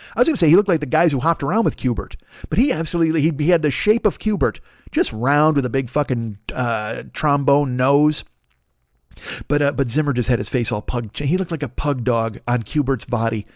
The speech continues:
I'm gonna, there's a lot of descriptions of Don Zimmer. You know, I, I gotta be honest with you. You never thought downloading this, you weren't thinking to yourself, "Oh boy, I hope Mike goes full on on Don Zimmer here.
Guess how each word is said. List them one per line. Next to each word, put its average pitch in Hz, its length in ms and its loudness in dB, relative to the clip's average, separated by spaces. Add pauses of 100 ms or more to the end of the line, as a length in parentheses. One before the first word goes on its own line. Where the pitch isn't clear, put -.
(300)
I'm 220 80 -4
gonna, 143 120 -2
there's 175 220 -2
a 143 40 -2
lot 139 160 2
of 127 60 -4
descriptions 123 400 -4
of 104 120 -6
Don 120 180 0
Zimmer. 107 320 -4
You 185 100 0
know, 214 120 0
I, 220 100 0 (100)
I 220 120 -4
gotta 220 180 0
be 180 100 -2
honest 143 180 0
with 110 60 -6
you. 110 120 -6 (320)
You 185 100 4
never 240 160 4
thought 202 220 2
downloading 147 420 2
this, 123 180 -2
you 175 60 0
weren't 190 180 -2
thinking 151 200 0
to 135 40 -4
yourself, 117 240 -4
"Oh 117 240 -2
boy, 113 200 -4
I 107 100 -2
hope 123 160 -2
Mike 123 160 -4
goes 117 180 -2
full 123 200 -2
on 120 180 0
on 117 60 0
Don 123 240 -2
Zimmer 117 260 -4
here. 110 260 -4